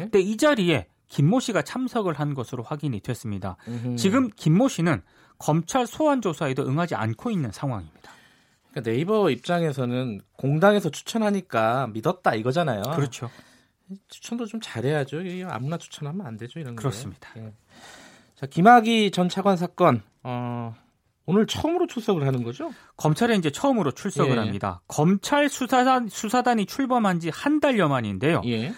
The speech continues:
Speaker 1: 어, 검찰은 최근 건설업자 윤중천 씨에 대한 조사에서 이천칠 년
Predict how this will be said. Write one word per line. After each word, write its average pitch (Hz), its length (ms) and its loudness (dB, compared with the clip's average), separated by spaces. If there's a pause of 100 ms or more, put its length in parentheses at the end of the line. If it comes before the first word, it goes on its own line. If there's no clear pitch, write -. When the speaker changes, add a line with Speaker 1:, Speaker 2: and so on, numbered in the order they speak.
(280)
Speaker 1:
어, 139 180 2
검찰은 269 420 2
최근 277 340 0
건설업자 208 760 2
윤중천 240 800 2
씨에 185 260 0
대한 143 240 2
조사에서 120 720 -2 (400)
이천칠 269 560 2
년 160 240 2